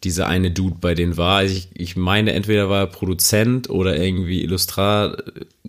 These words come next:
für die Illustration irgendwie, ähm, verantwortlich. Der, der hatte auf jeden Fall den Spitznamen Bear.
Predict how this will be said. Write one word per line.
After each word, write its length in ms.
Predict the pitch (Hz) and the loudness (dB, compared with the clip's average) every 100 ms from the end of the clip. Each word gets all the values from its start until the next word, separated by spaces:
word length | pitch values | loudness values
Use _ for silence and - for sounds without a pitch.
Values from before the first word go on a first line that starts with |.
| - - | -18 -14
für 140 | - 101 | -8 -2
die 80 | 80 | 0
Illustration 680 | 98 - 101 - 101 120 | 0 0 -2 2 2 2
irgendwie, 380 | 104 113 110 104 - | 2 2 0 -2 -6
ähm, 480 | 90 104 104 104 98 - - - - | -2 -2 0 -2 -4 -10 -20 -20 -6
verantwortlich. 540 | - 98 110 117 104 - | 0 2 4 2 2 2
Der, 200 | 104 95 | 2 2
der 260 | 98 95 | 2 2
hatte 200 | 110 110 - - | 2 2 0 -4
auf 100 | 95 | -4
jeden 120 | 110 | -2
Fall 140 | 113 | 0
den 180 | 98 98 | 0 0
Spitznamen 680 | 85 - 120 - 98 90 85 | -2 -2 0 0 0 0 0
Bear. 380 | 87 87 80 | 2 2 0